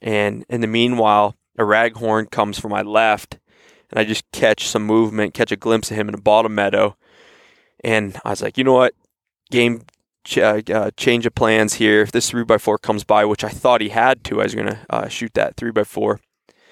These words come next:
Uh, three-by-four actually ran past me full sprint, uh, up,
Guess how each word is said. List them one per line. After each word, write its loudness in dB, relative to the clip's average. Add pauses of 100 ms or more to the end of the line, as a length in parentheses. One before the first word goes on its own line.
(600)
Uh, -2 (380)
three-by-four 2
actually -4
ran 0
past -2
me -4
full -2
sprint, 0 (320)
uh, -18 (760)
up, 2